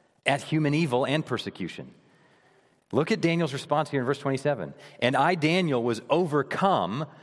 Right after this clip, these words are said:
and lay sick for some days." He was appalled by this vision.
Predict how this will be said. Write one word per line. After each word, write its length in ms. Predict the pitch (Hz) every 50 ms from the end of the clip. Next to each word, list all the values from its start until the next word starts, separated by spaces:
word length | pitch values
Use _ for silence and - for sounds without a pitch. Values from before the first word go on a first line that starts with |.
| - - - -
and 200 | - 139 147 143
lay 180 | 147 165 160 143
sick 440 | - - - - 226 214 - - -
for 180 | - - 143
some 300 | 131 - - 151 147 147
days." 320 | 135 160 165 147 98 - -
He 120 | 156 180
was 200 | 180 190 170 - - -
appalled 960 | 156 160 131 - - - - 185 202 220 196 139 98 98 120 151 147 160 - - - - - - - - - _ _ _ _ - -
by 240 | - 160 165 180 170
this 160 | 180 175 -
vision. 460 | 156 185 226 208 196 185 127 82